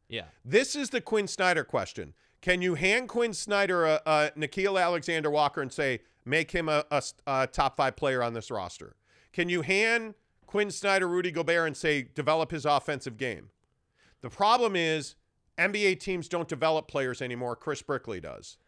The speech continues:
Speaker 1: Yep.
Speaker 2: And if you look at Donovan Mitchell's growth, and I'm, again, it probably sounds like I'm siding with Don. I'm not. Point of fact, if you look at Donovan Mitchell's growth, what has he done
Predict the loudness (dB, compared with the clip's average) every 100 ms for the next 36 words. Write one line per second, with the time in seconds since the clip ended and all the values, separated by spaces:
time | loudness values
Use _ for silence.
0 | _ _ _ _ _ -10 -2 2 4 2
1 | -2 -4 -4 -6 -4 -2 0 -2 -2 0
2 | 0 0 -2 -4 -4 -6 -2 0 0 0
3 | -4 0 0 0 -6 _ _ 0 0 0
4 | 0 0 0 -2 -4 -4 -12 -18 -4 -4
5 | -2 -4 4 4 4 -4 -4 0 0 0
6 | -6 _ -6 -2 0 0 -4 _ _ _
7 | _ _ _ _ _ -2 0 0 0 4
8 | 4 2 -4 _ _ _ -6 -4 -2 -2
9 | 0 0 2 2 2 0 -2 0 -2 -2
10 | 0 4 4 0 _ _ -4 2 2 2
11 | -2 -4 2 2 2 -2